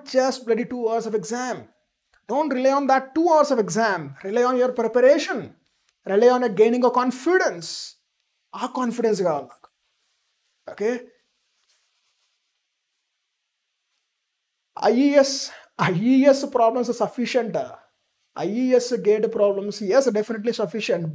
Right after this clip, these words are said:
But దానికి కొంచెం లోయర్ లెవెల్‌లో కూడా కొన్ని క్వశ్చన్స్ మీరు చేయాల్సి వస్తుంది. ఓకే, not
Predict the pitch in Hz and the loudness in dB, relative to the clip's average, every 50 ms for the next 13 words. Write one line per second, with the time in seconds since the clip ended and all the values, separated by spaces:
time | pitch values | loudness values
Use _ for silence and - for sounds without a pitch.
0 | 151 220 254 294 285 - _ _ _ _ _ _ _ _ _ _ _ - 226 269 | -2 0 0 0 -2 -6 _ _ _ _ _ _ _ _ _ _ _ -2 -2 -2
1 | 294 277 277 269 254 262 277 269 233 190 175 190 208 240 269 277 294 294 285 285 | 0 0 2 0 2 0 -2 -4 -4 -4 -2 0 2 4 4 4 4 4 4 4
2 | 277 277 277 277 254 254 247 254 240 240 226 233 220 208 214 226 - 208 214 208 | 4 2 2 2 2 0 0 0 -2 -4 -4 -4 -4 -4 -4 -6 -8 -6 -6 -4
3 | - 202 185 185 196 196 185 160 - 185 175 277 - _ _ _ _ _ _ _ | -2 -2 -2 -2 -2 -2 -4 -8 -8 -12 -14 -14 -16 _ _ _ _ _ _ _
4 | _ - 156 - 208 185 180 196 190 | _ -14 -12 -10 -8 -6 -6 -6 -4